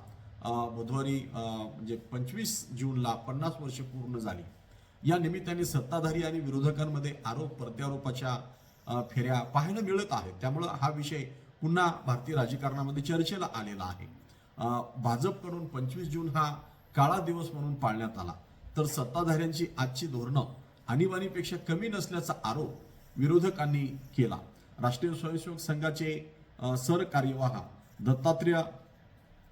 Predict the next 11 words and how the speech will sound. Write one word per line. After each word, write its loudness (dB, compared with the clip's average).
होसबळे 2
यांनीही, 2
अ, -2
दिल्लीतील 4
एका 0
कार्यक्रमात -2
बोलताना, -2
आणीबाणीवर 0
भाष्य -2
करताना -4
संविधानाच्या 0